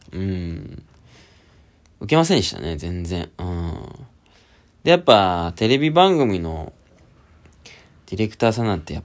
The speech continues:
ぱちゃんと勉強して入ってる、割と高学歴みたいな、ちゃんとした人なんでしょうね。なんかやっぱり、すごい、なんだろうな。最上級に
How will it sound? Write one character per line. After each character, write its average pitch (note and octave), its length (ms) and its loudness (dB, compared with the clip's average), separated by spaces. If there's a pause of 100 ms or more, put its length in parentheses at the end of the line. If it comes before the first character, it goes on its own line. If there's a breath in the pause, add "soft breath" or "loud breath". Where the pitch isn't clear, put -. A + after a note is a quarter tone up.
ぱ C#2+ 120 -8
ち - 120 -6
ゃ G2+ 80 0
ん G#2+ 60 -4
と G#2+ 260 2
勉 G#2+ 220 0
強 A2+ 120 -2
し A2 80 -4
て G#2+ 80 0
入 A2 140 2
っ G#2+ 60 0
て - 180 -8
る、 D2 240 -8 (720 soft breath)
割 F#2 320 -2
と - 100 -6
高 G2 300 0
学 G2 220 0
歴 - 200 -10
み C#2 60 -10
た D2 80 -10
い - 40 -12
な、 - 40 -14
ち - 120 -8
ゃ B2 40 0
ん C3 80 0
と C#3+ 100 2
し - 100 0
た - 100 2
人 C#3+ 420 6
な G2+ 100 0
ん C#2+ 40 -6
で C#2+ 80 -10
し - 100 -6
ょ D#2 40 -6
う - 20 -6
ね。 F3 320 0 (800 soft breath)
な G2 80 -6
ん F2+ 80 -6
か E2+ 140 -8
や E2 60 -6
っ D#2 120 -8
ぱ G#2 140 0
り、 E2 340 -4 (200)
す - 240 -6
ご A#2+ 180 4
い、 B2+ 280 2 (1600)
な - 160 -12
ん G2+ 80 -8
だ F2+ 100 0
ろ C#2+ 80 -6
う B1+ 40 -10
な。 C2+ 520 -10 (960)
最 E3+ 360 0
上 F#3+ 200 10
級 A2+ 200 2
に E2+ 420 -4